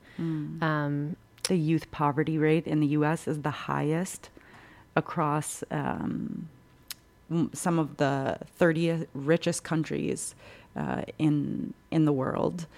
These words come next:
Speaker 1: with one quarter of youth living in poverty.
Speaker 2: And we have, of course, the highest incarceration rate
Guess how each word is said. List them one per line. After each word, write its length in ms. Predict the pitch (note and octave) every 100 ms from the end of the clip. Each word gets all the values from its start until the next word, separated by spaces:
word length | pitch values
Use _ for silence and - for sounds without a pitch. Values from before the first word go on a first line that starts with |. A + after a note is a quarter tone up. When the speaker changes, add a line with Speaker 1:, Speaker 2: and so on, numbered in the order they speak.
| - - -
Speaker 1:
with 180 | D#3+
one 260 | D#3+ E3 F#3
quarter 320 | - F3 E3+
of 120 | E3 C#3
youth 260 | D#3 D3+
living 300 | C#3+ D3+ D#3
in 120 | D3+
poverty. 560 | D3 C#3 - - - - - _ - _ - _ _ -
Speaker 2:
And 220 | E3+ E3
we 80 | D#3+
have, 200 | D#3 D#3+
of 120 | D3+
course, 220 | - D3+ -
the 120 | D#3
highest 400 | D#3+ D#3 D#3 -
incarceration 840 | D#3 - D#3 - D#3+ D3+ - D#3
rate 240 | D3+ D3+